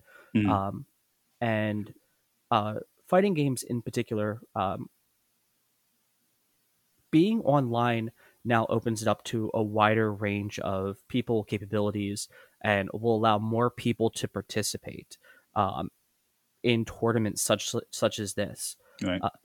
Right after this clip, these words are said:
Speaker 2: do you think that that's going to either dilute or make the quality of players that you have a chance to face stronger or, or lesser for that, for that fact?
Speaker 1: Mm,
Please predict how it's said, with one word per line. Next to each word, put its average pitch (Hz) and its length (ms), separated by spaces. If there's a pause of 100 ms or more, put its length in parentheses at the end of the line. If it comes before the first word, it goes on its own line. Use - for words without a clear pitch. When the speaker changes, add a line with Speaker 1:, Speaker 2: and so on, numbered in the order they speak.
(1200)
Speaker 2:
do 151 80
you 147 240
think 214 240
that 147 120
that's 127 280
going 135 220
to - 120
either 120 280
dilute 110 680 (100)
or 113 180
make 113 340
the 117 80
quality 113 680
of 98 260 (300)
players 113 560
that - 180
you 110 100
have 107 160
a 110 40
chance 104 320
to - 80
face - 560 (480)
stronger 147 640
or, 110 280
or 98 460
lesser 104 560
for 107 200
that, 95 300
for - 80
that 92 160 (680)
fact? - 400 (160)
Speaker 1:
Mm, 175 800